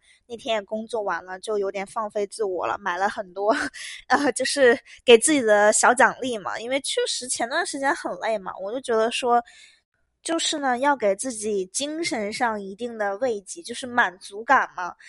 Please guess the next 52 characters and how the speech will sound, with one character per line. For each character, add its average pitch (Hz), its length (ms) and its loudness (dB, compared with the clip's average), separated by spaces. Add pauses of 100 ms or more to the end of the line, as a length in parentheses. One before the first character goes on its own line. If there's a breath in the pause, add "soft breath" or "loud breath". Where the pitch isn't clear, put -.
(120 loud breath)
因 262 100 -6
为 269 80 2
毕 269 240 -4
竟 247 240 -4
消 247 260 4
耗 254 140 2
了 226 80 -2
那 240 140 -6
么 202 120 -12
多 214 140 -4
能 202 160 -6 (140)
量， 196 340 -4 (400 soft breath)
然 202 180 2
后 214 180 0
我 185 120 -4
就 202 180 -6
说 202 220 -4
，“那 233 300 4 (160)
一 214 120 -8
定 233 160 -2
要 214 160 4
吃 - 260 -4
一 220 60 -2
点 190 180 -2
好 151 200 -8
吃 - 240 -6
的 180 120 -6
才 - 180 -10
行， - 320 -6
是 - 160 -8
不 202 100 -8
是？” 226 320 -6 (460 loud breath)
然 240 200 6
后 277 220 6
我 233 160 8
就 240 420 6 (200)
进 294 220 -2
到 254 140 6
那 254 100 2
个 247 220 10
Costco， 247 600 2
真 247 220 -8
的 247 160 -4
是 220 260 -4 (140)
逛 311 180 0
得 247 100 0
超 294 440 2
级 220 220 -12
仔 - 220 -16
细， 233 360 -6
就 302 120 -8
是 294 260 -2